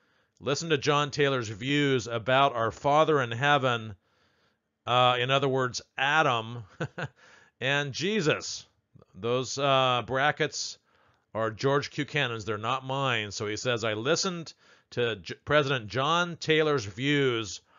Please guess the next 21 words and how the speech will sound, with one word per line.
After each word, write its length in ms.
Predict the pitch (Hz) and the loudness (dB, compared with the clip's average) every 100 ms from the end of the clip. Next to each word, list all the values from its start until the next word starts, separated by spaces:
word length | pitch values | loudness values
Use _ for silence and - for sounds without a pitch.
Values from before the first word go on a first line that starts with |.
| _ _ _ 104 | _ _ _ -10
about 360 | 107 135 143 | 0 2 4
our 140 | 131 110 | 2 -2
Father 580 | - 147 160 160 160 151 | -2 0 2 4 2 2
in 200 | 117 113 | -6 -4
heaven, 680 | 110 151 131 120 117 110 - | 2 2 2 0 -4 -10 -8
Adam." 480 | 131 156 165 110 80 76 _ _ _ - | 0 4 4 2 -6 _ _ _ _ -12
<laughs> 80 | 151 - - - - - _ | -10 -10 -14 -14 -20 -20 _
So 120 | - | -4
that's 300 | 113 113 - | -2 -4 -8
pretty 260 | - 117 104 | -8 -4 -2
interesting. 440 | 92 85 - 80 78 _ _ _ _ _ _ _ _ | -4 -8 -12 -12 -16 _ _ _ _ _ _ _ _
All 280 | 120 127 123 | -6 -2 2
right, 480 | 123 131 123 110 110 | 4 4 4 2 0
uh, 200 | 117 113 | 0 2
another 320 | 131 165 160 | 2 4 4
entry 440 | 156 156 170 156 143 | 2 0 0 2 4
on 300 | 123 110 107 | 2 -2 -4
June 540 | 107 151 160 160 139 | 0 0 2 0 -2
eleven, 640 | 101 113 131 139 135 135 | -4 0 2 2 0 -2
eighteen 580 | - 131 139 - 139 127 | -6 -6 -6 -6 -4 -4
ninety-two. 1040 | 117 120 120 101 - - 170 180 185 196 | -2 -2 -4 -8 -8 2 4 6 6 4